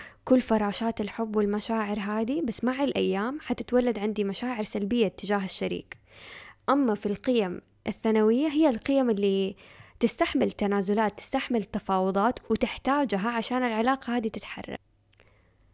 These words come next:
طيب، بعد الكلام هذا كله عن القيم، أعتقد إنه نحتاج نوصل لجزء عملي دحين، كيف نتعرف ونحدد القيم الأساسية اللي عندي واللي بتحركني. في كتاب،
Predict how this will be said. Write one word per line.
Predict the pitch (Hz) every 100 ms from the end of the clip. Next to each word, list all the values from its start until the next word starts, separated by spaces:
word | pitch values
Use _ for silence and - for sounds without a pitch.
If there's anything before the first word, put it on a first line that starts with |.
| _ _ _
طيب، | - - -
بعد | 277 311
الكلام | 294 302 285 294
هذا | 285 240
كله | 247 320 330
عن | 202
القيم، | 208 180 - 233 220 269 -
أعتقد | 202 247 233 254 208 - _ _ _ _ -
إنه | 214
نحتاج | 214 214 - 214 202 233 277 233 -
نوصل | 214 208 208
لجزء | 196 185 185 180 180 226 202 190 - -
عملي | 196 185 180
دحين، | 165 - 185 170 190 - - - - - _ _ _ -
كيف | 254
نتعرف | 262 240 202 240 233 - -
ونحدد | 202 - 220 196 202 -
القيم | 185 185 - 214 202 196
الأساسية | 180 175 180 - 180 226 202
اللي | - 175 175
عندي | 175 208 180
واللي | 180 175
بتحركني. | 175 - 185 190 - 165 165 - _ _ _ _ - _
في | - 233 214 208
كتاب، | 214 233 254 254